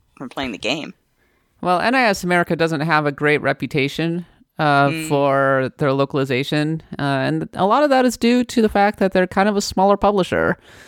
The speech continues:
Speaker 1: Yeah.
Speaker 2: And they are of limited resources, but the fact of the matter is localization actually is important, and
Speaker 1: Oh, yeah.
Speaker 2: people do pay attention to localization issues,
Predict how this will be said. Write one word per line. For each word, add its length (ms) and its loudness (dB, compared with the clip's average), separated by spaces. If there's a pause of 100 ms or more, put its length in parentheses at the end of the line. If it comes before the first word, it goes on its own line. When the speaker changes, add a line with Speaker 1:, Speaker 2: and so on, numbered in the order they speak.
(200)
Speaker 1:
Yeah. 220 -4
Speaker 2:
And 500 0
they 280 0
are 240 2
of 200 -2
limited 320 -2
resources, 840 -2
but 180 -2
the 80 -2
fact 260 0
of 40 -4
the 60 0
matter 400 0
is 720 0
localization 640 0
actually 480 2
is 140 2
important, 720 -2
and 560 0
Speaker 1:
Oh, 60 -6
yeah. 180 -8 (380)
Speaker 2:
people 340 2 (140)
do 140 2
pay 220 2
attention 680 0 (120)
to 460 2
localization 760 -2
issues, 680 -2